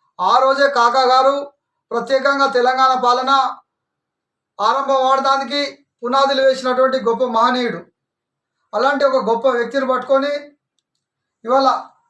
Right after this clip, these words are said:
రాజకీయ అవసరాల నిమిత్తం అగ్రవర్ణాల్లో చేతుల్లో కీలుబొమ్మలుగా మారిన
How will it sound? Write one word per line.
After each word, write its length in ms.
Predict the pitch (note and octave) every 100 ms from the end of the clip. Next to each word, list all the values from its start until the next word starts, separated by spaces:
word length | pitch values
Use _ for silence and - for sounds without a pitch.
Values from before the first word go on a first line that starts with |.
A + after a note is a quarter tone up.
| -
రాజకీయ 580 | F#3+ G#3+ A#3+ C#4 C#4 C#4+ C4+ - - _ _ _ _
అవసరాల 460 | G#3 A#3+ C#4 C4+ C4+
నిమిత్తం 560 | B3 B3 C#4 C#4+ C#4+ - _ _ _ _ _ _ _
అగ్రవర్ణాల్లో 840 | G#3+ G#3 C#4 C#4+ C#4+ C#4 C#4 C#4+ C#4+ C4+ - _ -
చేతుల్లో 300 | C4 C#4 C4+
కీలుబొమ్మలుగా 680 | C4 B3+ C4+ C4+ C#4 C#4 C4+
మారిన 520 | C4 C4+ C#4 B3+ -